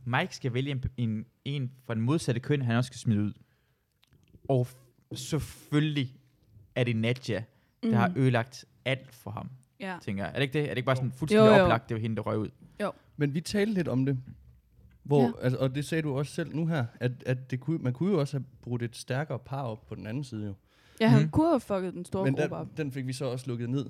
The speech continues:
Speaker 3: Øh, Natasha fik et par lussinger. Og s-, og så er der jo også,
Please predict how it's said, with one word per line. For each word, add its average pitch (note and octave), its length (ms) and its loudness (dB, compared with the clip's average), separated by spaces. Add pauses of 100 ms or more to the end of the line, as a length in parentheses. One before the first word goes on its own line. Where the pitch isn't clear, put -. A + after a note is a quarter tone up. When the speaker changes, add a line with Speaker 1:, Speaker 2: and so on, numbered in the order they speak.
(220)
Speaker 3:
Øh, G#2+ 480 -4
Natasha B2 340 -4
fik B2+ 140 -6
et A2 80 -8
par A#2+ 80 -4
lussinger. C3 420 -4 (580)
Og A#2+ 100 2
s-, - 80 -8
og B2 160 4
så C3 100 4
er B2 140 6
der D3+ 100 6
jo A#2+ 120 6
også, A#2+ 300 4